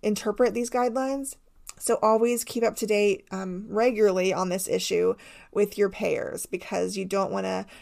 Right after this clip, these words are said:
uh, obviously bill incorrectly, um, without re-, referencing those guidelines. Um, but sometimes there's just a lot happening and un-,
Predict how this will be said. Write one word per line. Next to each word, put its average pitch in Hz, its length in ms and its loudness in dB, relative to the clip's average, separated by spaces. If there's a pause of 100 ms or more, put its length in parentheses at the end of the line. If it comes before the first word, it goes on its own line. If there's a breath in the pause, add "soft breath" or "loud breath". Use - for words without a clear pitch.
(160 loud breath)
uh, 190 300 -2
obviously 233 400 4
bill 202 260 4
incorrectly, 208 920 -2 (120)
um, 190 480 -6
without 196 360 -2 (180)
re-, 185 120 0
referencing 233 440 -4
those 247 180 -2
guidelines. 247 680 -6 (400 loud breath)
Um, 220 240 -2
but 269 200 -2
sometimes 247 540 -2
there's 226 160 6
just 220 160 -6
a 214 40 -4
lot 196 440 2
happening 196 600 -4
and 180 440 -6 (460 loud breath)
un-, 196 320 -4